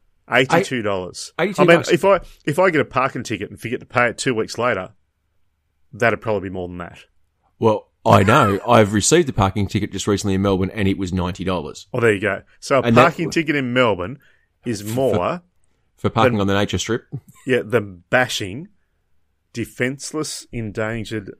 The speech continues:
Speaker 1: little penguins to death for no reason other than being a complete arsewipe.
Speaker 2: Does the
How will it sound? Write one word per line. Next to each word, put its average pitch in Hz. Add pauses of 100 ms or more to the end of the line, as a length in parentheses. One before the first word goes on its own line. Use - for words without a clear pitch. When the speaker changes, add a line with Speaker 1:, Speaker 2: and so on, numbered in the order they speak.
(140)
Speaker 1:
little 120
penguins 104 (580)
to 113
death 101
for -
no 113
reason 107
other 101
than 95 (580)
being 104
a 90
complete 90
arsewipe. - (500)
Speaker 2:
Does 196
the 233